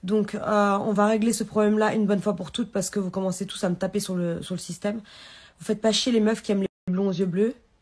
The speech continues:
hein, et qui supportent pas les mecs, euh, qui sont mat de peau et qui ont les che-, les yeux marrons, d'accord ? Et vous ne faites pas non plus chier, euh, les filles, euh, qui n'aiment pas les mecs qui, euh, qui ont les yeux bleus, euh,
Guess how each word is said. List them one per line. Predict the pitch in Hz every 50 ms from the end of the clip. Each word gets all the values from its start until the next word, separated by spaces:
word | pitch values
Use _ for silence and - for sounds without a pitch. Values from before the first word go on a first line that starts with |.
| _ -
hein, | 165 175 190 - -
et | - 185
qui | - - 185
supportent | 180 - 175 - 196 180 -
pas | - 196 190
les | 190 185
mecs, | 180 175 185 185 - -
euh, | - - - 165 175
qui | - - -
sont | - 185
mat | 175 170 165
de | 160 156 180
peau | 170 - - 196 196 -
et | 208
qui | - - - -
ont | 170
les | 170 160
che-, | 147 - - -
les | 185 180 170 151 156
yeux | 170
marrons, | 165 156 147 156 180 233 - - - - - - -
d'accord ? | 180 160 208 220 220 -
Et | 220
vous | 180 180 226
ne | 220 208
faites | - 240 220 -
pas | - 233 233
non | 226 220
plus | 208 - 214
chier, | 208 - - - 214 226 240 254 240 - - - - - -
euh, | - 208 208
les | 208 226 233
filles, | 214 - - 247 262 254 262 - -
euh, | 233 226 220
qui | 220 - -
n'aiment | 214 202 196 185
pas | - 226 233
les | 240
mecs | 233 226 226 226 226
qui, | - - - - 196 208
euh, | 202 196 180 -
qui | 165 - - 214
ont | 202
les | 202 190 180 143 180
yeux | 208 208
bleus, | 170 160 196 - _ _ - 214 214 208 214 -
euh, | 185 180 175 170 170 170 170 165 160 156